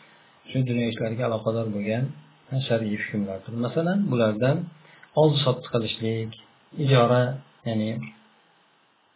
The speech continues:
hop, arenda degan narsalar, ha, mana shunga o'xshagan, yollanishlik, shunga o'xshagan masalalar endi. Bu yerda umumiy suratda musulmon bo'lmagan kimsalar bilan muomala qilishlikni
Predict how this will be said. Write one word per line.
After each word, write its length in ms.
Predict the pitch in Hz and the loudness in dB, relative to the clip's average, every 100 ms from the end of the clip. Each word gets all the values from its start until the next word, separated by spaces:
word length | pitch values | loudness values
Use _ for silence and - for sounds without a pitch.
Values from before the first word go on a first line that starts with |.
| _ _ - - - - | _ _ -20 -20 -18 -16
hop, 200 | - 113 | -2 0
arenda 380 | 131 123 117 110 | 4 4 4 2
degan 280 | 110 107 107 | 0 0 0
narsalar, 520 | 107 107 - 107 104 104 - _ | -2 -4 -6 -2 -2 -4 -10 _
ha, 120 | 123 | -4
mana 260 | 127 117 117 | 0 0 0
shunga 240 | 110 117 110 | -2 -4 -4
o'xshagan, 400 | 104 107 117 131 - - 123 | -4 -2 0 0 -4 -8 -4
yollanishlik, 800 | 117 113 107 104 107 110 110 110 | -2 0 0 -2 -4 -2 -4 -2
shunga 220 | - 117 | -4 -2
o'xshagan 280 | 107 - 123 | -4 -4 -2
masalalar 460 | 160 - 104 101 101 | -2 -2 -4 -6 -10
endi. 260 | 98 - - _ _ - - - _ _ - | -14 -20 -20 _ _ -20 -20 -20 _ _ 2
Bu 80 | 165 | 6
yerda 280 | 180 - - | 6 6 4
umumiy 360 | 180 220 180 | 6 6 6
suratda 500 | - 120 101 101 104 95 - _ _ 139 | 4 0 0 -2 -8 -8 -14 _ _ -2
musulmon 420 | 135 143 156 170 | 0 2 2 2
bo'lmagan 380 | 135 127 135 143 | 2 2 0 -2
kimsalar 440 | 131 117 117 117 117 | -2 -2 -2 -2 -2
bilan 220 | 113 117 | -2 0
muomala 380 | 117 110 110 110 | 2 0 0 -2
qilishlikni 580 | 110 107 110 - 120 | -2 -4 -8 -4 0